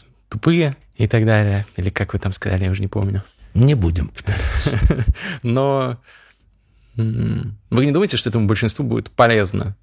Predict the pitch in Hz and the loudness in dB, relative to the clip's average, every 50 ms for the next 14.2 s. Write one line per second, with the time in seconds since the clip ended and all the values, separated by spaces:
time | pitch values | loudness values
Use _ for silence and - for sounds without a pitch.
0 | _ - 107 104 - - 117 113 - 101 - - 104 101 101 98 95 92 98 104 | _ -4 -2 -2 -2 -2 -4 -4 -4 -6 -6 -6 -4 -4 -2 -2 -2 -2 -4 -4
1 | 104 120 110 - - - 117 113 107 104 104 104 101 104 104 101 104 104 135 156 | -4 -4 -6 -6 -2 0 2 4 4 4 4 4 4 4 6 6 8 8 8 8
2 | 165 170 170 139 139 143 120 107 123 104 95 98 104 104 107 131 151 143 - 101 | 8 6 6 6 4 4 4 2 2 4 4 4 4 4 2 0 0 0 0 -2
3 | - - - 87 78 85 - _ _ - - - - _ - - 87 - - 127 | -2 0 0 0 -2 -2 -4 _ _ -20 -20 -20 -20 _ -2 -2 0 2 2 2
4 | 131 127 - - - 92 87 110 127 117 - - 110 95 98 110 107 95 104 98 | 2 2 0 0 0 0 2 2 2 0 2 2 2 4 4 2 2 0 -2 -2
5 | 92 98 92 - - 101 - - - - 92 87 85 - - _ - 92 85 82 | -2 -4 -4 -4 -6 -6 -6 -6 -6 -6 -6 -6 -6 -10 -14 _ -4 -4 -4 -4
6 | - - 92 92 - - - 101 101 104 101 101 98 95 92 - - 98 90 87 | -2 -2 -2 -2 -2 -2 0 0 2 2 2 2 0 -2 -4 -6 -6 -4 -2 -2
7 | 87 90 90 90 - - - 113 123 113 107 131 - - 101 98 - 92 87 90 | 0 0 0 -2 -2 -2 -4 -2 -2 -2 -4 -4 -4 -4 -4 -2 -2 -2 -2 -2
8 | 104 139 135 117 95 87 90 90 - - - - - - - - - - - 95 | -2 -2 -2 -2 -2 -2 -4 -4 -4 -6 -6 -6 -8 -8 -4 0 2 2 2 4
9 | 107 107 107 104 98 - - - - - 170 160 135 - 165 160 156 170 165 139 | 4 4 4 2 2 4 4 4 6 6 4 4 2 2 2 2 2 2 2 2
10 | 156 170 156 156 147 131 - 98 95 - - - - 101 - _ _ _ - 117 | 0 0 0 -2 -2 -4 -6 -10 -12 -12 -12 -14 -14 -14 -16 _ _ _ 0 2
11 | 139 160 156 131 107 - 113 101 - 104 98 90 90 92 90 92 92 - - - | 2 4 4 2 2 0 -2 0 0 0 0 0 0 0 0 -2 -4 -6 -8 -12
12 | - - - - - - - - - - 101 92 - 139 147 143 151 151 143 147 | -14 -14 -16 -18 -20 -20 -20 -16 -8 -4 0 2 2 4 4 4 4 4 4 2
13 | 135 113 - - 107 107 98 87 85 73 73 73 73 - - 76 - - - - | 2 2 0 2 2 2 2 2 0 -2 -2 -4 -6 -8 -12 -12 -14 -14 -14 -16
14 | - - - | -16 -16 -18